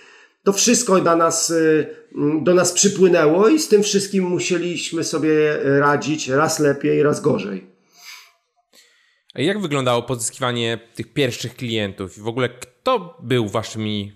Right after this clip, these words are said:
Speaker 2: waszymi klientami? Bo wybudowaliście, e, technologię, która, którą możesz jakby wykorzystać w formie jakiegoś api, tak? Do własnych aplikacji.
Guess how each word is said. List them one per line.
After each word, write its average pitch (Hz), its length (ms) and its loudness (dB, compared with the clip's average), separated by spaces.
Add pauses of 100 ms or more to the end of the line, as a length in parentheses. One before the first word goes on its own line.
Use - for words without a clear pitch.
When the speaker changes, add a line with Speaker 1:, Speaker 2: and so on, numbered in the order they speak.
(100)
Speaker 2:
waszymi 107 300 -6
klientami? 104 480 -4
Bo 110 100 -8
wybudowaliście, 165 960 -2 (540)
e, 123 580 0
technologię, 165 600 -2
która, 175 520 -2
którą 180 320 -4
możesz 180 280 -2
jakby 175 180 -2
wykorzystać 175 520 -4
w - 40 -18
formie 170 640 -2
jakiegoś 160 460 -6
api, 98 540 -8
tak? 190 400 -4 (180)
Do 123 540 -2
własnych 147 340 -2
aplikacji. 104 640 -6